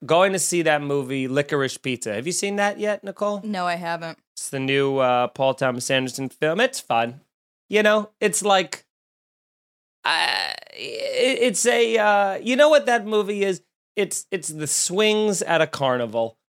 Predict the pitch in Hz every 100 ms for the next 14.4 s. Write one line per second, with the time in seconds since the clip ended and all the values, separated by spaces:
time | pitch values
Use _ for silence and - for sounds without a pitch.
0 | _ 170 185 185 196 202 165 170 170 175
1 | - 180 - - 180 190 196 190 196 196
2 | 165 147 147 156 147 - - 160 165 170
3 | 170 147 - 180 175 170 160 143 147 -
4 | - 165 160 165 156 - _ - 196 196
5 | - - - 254 240 220 214 - - 190
6 | 233 254 277 262 220 - - 143 165 156
7 | 131 120 107 107 123 - _ - 160 175
8 | 180 185 185 175 170 180 185 175 - -
9 | 175 185 185 185 - 554 523 494 494 247
10 | 180 208 240 - _ _ - 381 415 320
11 | 147 165 208 - - - 247 330 - 156
12 | 147 170 175 _ _ _ _ - 190 208
13 | 214 220 220 170 185 175 180 - 151 135
14 | 147 147 139 127